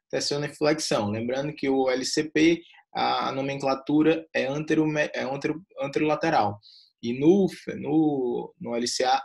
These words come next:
é anteromedial, tá bom? Mas, de qualquer forma, ambas anteriores tensionam em flexão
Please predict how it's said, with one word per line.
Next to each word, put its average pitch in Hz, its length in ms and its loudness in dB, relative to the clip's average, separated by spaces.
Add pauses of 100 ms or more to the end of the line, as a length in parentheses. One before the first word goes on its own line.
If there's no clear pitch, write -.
é 120 80 -4
anteromedial, 135 1600 -2
tá - 100 -20
bom? 156 300 -2 (420)
Mas, 147 160 0
de 175 80 -2
qualquer 180 240 2
forma, 180 560 2
ambas 185 720 2 (220)
anteriores 131 680 0
tensionam 131 580 -6
em 139 80 -8
flexão 127 640 -4